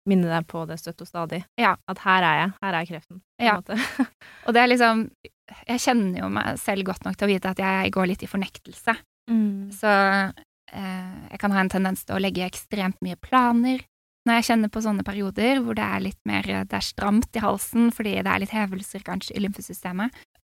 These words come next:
Speaker 2: Og så burde jeg jo egentlig hvile.
Speaker 1: Ja.
Speaker 2: <laughs> Jeg føler liksom veldig på det der at nå burde jeg jo hjelpe kroppen min som aktivt jobber for å håndtere dette greiene her som er inni meg.
Speaker 1: Mm.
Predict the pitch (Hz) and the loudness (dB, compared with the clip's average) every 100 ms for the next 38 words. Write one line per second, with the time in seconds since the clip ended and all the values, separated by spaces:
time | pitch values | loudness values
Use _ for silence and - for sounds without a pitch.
0 | _ - 226 - 233 233 254 202 180 - | _ -2 2 4 2 4 4 2 0 -6
1 | 185 208 269 - _ 233 208 196 196 202 | 0 2 2 -2 _ 2 4 2 2 2
2 | 226 285 269 214 247 311 - _ _ _ | 4 4 4 4 2 0 -6 _ _ _
3 | _ 269 - 719 - 220 453 190 247 349 | _ 0 0 2 2 4 4 4 4 4
4 | 339 330 339 320 311 320 - 339 269 220 | 4 4 4 6 4 4 0 4 6 6
5 | 214 247 240 240 220 - 226 208 208 220 | 6 4 6 6 4 4 4 4 4 2
6 | 220 226 208 208 214 226 196 185 - - | 2 4 4 4 2 2 0 -4 -8 -6
7 | 170 - 202 233 233 220 214 220 - _ | -6 0 4 4 4 2 0 -2 -10 _
8 | - - - - - - - 226 175 196 | -2 -2 -2 -12 -2 -2 4 2 4 2
9 | 233 185 202 196 185 - - 180 - - | 0 0 2 2 0 0 -4 -6 -8 -4
10 | 180 175 214 214 - 196 190 190 196 269 | -2 0 -2 -2 -2 0 2 4 4 4
11 | 415 - - 247 208 196 196 202 | 2 -8 -18 -8 -6 -6 -10 -18